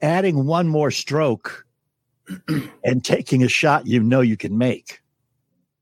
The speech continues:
as opposed to not adding that penalty one stroke and dealing with the repercussions of hitting something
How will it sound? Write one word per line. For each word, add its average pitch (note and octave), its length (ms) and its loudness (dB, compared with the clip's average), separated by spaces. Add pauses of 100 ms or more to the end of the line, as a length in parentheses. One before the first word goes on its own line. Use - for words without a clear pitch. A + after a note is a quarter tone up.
(360)
as A#2+ 200 2
opposed B2+ 760 0
to A2+ 520 2
not C#3+ 380 2
adding A2+ 460 0
that G#2 240 -4
penalty G#2+ 640 -2
one G#2 320 0
stroke - 460 -4 (1500)
and B2 260 0
dealing C#3 440 4
with A#2 160 4
the A2+ 60 0
repercussions A2+ 1040 0 (680)
of G#2+ 320 0 (180)
hitting C3+ 320 0
something G#2+ 580 0